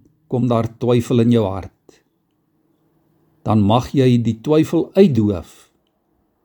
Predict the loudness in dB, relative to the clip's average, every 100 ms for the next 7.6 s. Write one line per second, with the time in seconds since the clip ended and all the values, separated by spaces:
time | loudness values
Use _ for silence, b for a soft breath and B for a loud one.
0 | _ _ _ -4 2 4 4 2 4 4
1 | 4 -2 2 4 4 4 4 0 -2 -4
2 | -6 -8 -6 -4 -2 -4 -4 -6 -8 -12
3 | _ _ _ _ _ -4 -4 0 2 2
4 | 2 -8 _ _ _ _ _ _ _ -8
5 | -4 -2 0 2 2 2 -4 -4 -4 -2
6 | 0 0 -4 -6 -6 -4 -6 -4 -6 -6
7 | -6 -6 2 4 4 -2